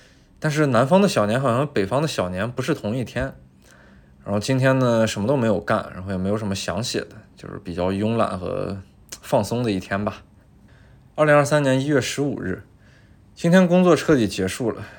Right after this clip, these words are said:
于是不想整天在曼谷待着。工作结束肯定会给自己带来一种轻松感嘛，然后就想租一台车，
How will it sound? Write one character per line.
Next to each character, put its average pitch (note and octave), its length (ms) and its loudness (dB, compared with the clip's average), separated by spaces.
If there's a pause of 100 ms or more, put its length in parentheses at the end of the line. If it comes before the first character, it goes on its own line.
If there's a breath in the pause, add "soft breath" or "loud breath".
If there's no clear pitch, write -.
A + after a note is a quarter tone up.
(120 loud breath)
于 G#2+ 160 -8
是 G#2+ 520 0
不 G2 180 -6
想 F#2+ 400 -2
整 F#2+ 180 -6
天 A2 240 -4
在 A2 80 2
曼 A#2 220 0
谷 F2+ 100 -4
待 A2 280 0
着。 G#2+ 160 -10 (800 soft breath)
工 E3+ 140 0
作 F3+ 100 6
结 C3 220 4
束 C#3 260 2
肯 A2+ 160 -4
定 G#2+ 100 0
会 C3+ 120 0
给 - 60 0
自 C#3 140 -4
己 A#2 80 0
带 C3+ 200 2
来 G#2+ 100 2
一 A#2+ 60 0
种 G#2+ 120 -2
轻 C3+ 280 -4
松 D#3+ 160 0
感 C#3 180 -2
嘛， G2 100 -10 (120)
然 F#2+ 100 -8
后 F#2+ 80 -4
就 G2+ 100 -6
想 F2+ 320 -6
租 A2+ 220 -6
一 B2 60 2
台 G2+ 160 -2
车， A#2 440 -4